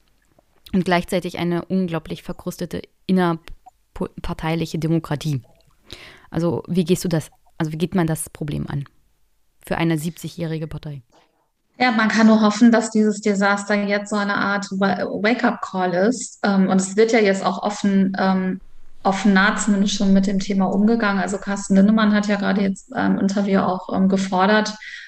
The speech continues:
Speaker 2: dass, dass man doch überlegen muss, äh, ob nicht der nächste Vorsitzende doch von den Mitgliedern gewählt wird.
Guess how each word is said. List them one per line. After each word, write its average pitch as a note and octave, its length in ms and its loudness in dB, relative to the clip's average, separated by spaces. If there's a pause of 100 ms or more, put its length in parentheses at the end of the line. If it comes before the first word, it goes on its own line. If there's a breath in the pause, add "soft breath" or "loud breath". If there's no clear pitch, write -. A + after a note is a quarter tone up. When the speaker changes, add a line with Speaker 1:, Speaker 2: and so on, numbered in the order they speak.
(140)
Speaker 2:
dass, - 380 0
dass F#3+ 320 -2
man G3 80 4
doch F#3+ 120 4
überlegen F#3+ 480 2
muss, F#3+ 360 2
äh, - 200 -6
ob - 240 -2
nicht G3 160 2
der F#3+ 100 4
nächste F#3+ 280 0
Vorsitzende F#3+ 640 0
doch F#3+ 160 0
von - 160 -2
den F#3+ 160 4
Mitgliedern G3 460 0
gewählt F#3+ 400 2
wird. F#3+ 200 0